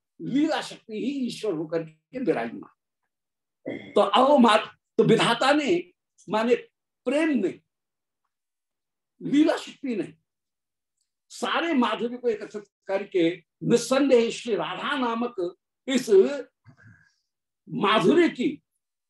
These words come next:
मेरे जीवन की यहाँ रक्षा कर दी है। ये अतिशयोक्ति, "मम जीवित मिदम", श्री राधिका ही मेरा जीवन है,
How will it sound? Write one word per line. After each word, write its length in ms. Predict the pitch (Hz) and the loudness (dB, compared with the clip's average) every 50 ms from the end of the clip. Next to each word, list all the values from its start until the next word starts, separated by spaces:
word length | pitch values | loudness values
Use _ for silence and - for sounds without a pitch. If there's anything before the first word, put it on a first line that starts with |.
| _ - | _ -6
मेरे 400 | 156 185 247 269 277 294 294 269 | 0 0 2 2 2 0 -2 -2
जीवन 440 | - - 160 240 285 311 320 330 285 | -4 0 0 2 4 4 4 2 2
की 320 | - 240 196 135 - _ _ _ _ _ | -2 -4 -8 -8 -8 _ _ _ _ _
यहाँ 440 | 156 156 214 185 156 180 247 277 - | -8 -6 -6 -6 -4 -6 -2 -2 0
रक्षा 440 | 156 170 165 160 - - 214 247 - - - | 0 -2 -4 -6 -10 -12 -10 -10 -10 -6 -6
कर 180 | - 139 127 _ _ _ _ | -8 -8 -8 _ _ _ _
दी 200 | 127 139 139 135 | -10 -8 -8 -4
है। 340 | 127 151 175 165 - - _ _ _ _ _ | 0 2 2 2 2 0 _ _ _ _ _
ये 140 | 160 160 233 | 0 0 0
अतिशयोक्ति, 640 | 247 - 196 196 - - 226 220 - - - 220 185 | 0 0 -8 -10 -8 -2 0 0 0 0 -4 -8 -8
"मम 420 | 156 165 208 247 277 302 277 175 | -6 -4 -2 -2 -2 -2 -6 -6
जीवित 360 | 151 165 214 226 233 240 - | -6 -8 -10 -8 -10 -6 -2
मिदम", 460 | 254 - 180 180 185 220 160 127 - _ _ _ _ | 0 2 2 2 2 2 -2 -2 -8 _ _ _ _
श्री 220 | - - 220 220 190 | -12 -6 0 2 2
राधिका 400 | 180 170 175 202 202 208 208 208 | 2 2 0 0 -2 -2 -2 -2
ही 320 | 208 202 202 254 254 185 | -4 -2 -4 -4 -8 -4
मेरा 260 | 185 196 202 202 208 | -4 -4 -4 -4 -6
जीवन 420 | 247 240 - - 196 202 208 202 170 | -10 -10 -10 -12 -8 -8 -6 -6 -4
है, 220 | 175 165 - - | -6 -6 -6 -8